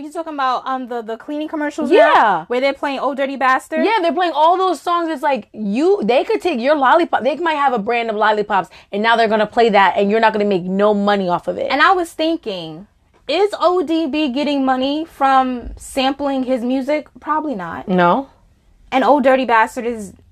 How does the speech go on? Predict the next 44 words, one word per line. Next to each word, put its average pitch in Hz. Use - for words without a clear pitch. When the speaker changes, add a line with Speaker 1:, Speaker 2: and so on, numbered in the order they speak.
Speaker 1:
passed 208
away. 196
Speaker 2:
Yeah, 202
yeah. 180
Speaker 1:
So 285
I, 285
I, -
yeah, 254
I 240
just, 262
I 208
just 240
did 233
not 220
think 220
that 185
that 196
was 196
a 180
good 180
look. 170
I 202
really, 240
I, 233
like, 247
I 226
feel 294
like, 254
<laughs> -
I 302
don't 269
wanna 262
go 226
back 202
to 208
Taylor 202
Swift, 185
but 196
I 214
feel 269
like 262
she's 247
punching -
air 180